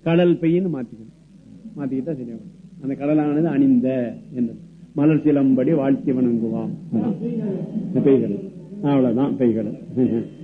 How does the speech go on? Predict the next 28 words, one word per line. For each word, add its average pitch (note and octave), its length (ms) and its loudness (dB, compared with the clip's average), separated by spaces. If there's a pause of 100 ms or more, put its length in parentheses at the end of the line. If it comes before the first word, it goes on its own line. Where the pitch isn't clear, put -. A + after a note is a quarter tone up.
(360)
அருமையா C#3+ 400 6
போச்சு, B2 220 0
நல்ல C3 200 4
வேலை. C#3 220 4 (360)
சே-, C3+ 220 0
சே-, C#3+ 180 4 (120)
சே-, C#3 140 -4 (340)
சேக்கிழார் D#3+ 440 2
வந்தார். C#3+ 360 -2 (1300)
நீ D#3 120 8
உண்மையா D3+ 280 4
சொல்ற, D3+ 200 0
இதுங்களுக்கெல்லாம் C#3 540 2
உரை D#3 180 6
தரத்துக்கு C#3+ 680 4 (280)
சுந்தரமூர்த்தி C#3 480 2
சுவாமிகள், C3+ 460 4
சேக்கிழார் C3+ 520 2
போன்ற C#3 240 4
பெரியவங்க C#3 520 6
சொல்லுமே B2+ 240 4
தவிர C3+ 520 2
நாம A#2 340 0
என்ன A#2+ 180 2
சொல்ல C3 200 -2
போறோம்? - 300 2
ஒண்ணும் C#3+ 240 2
இல்லை. A#2+ 160 -10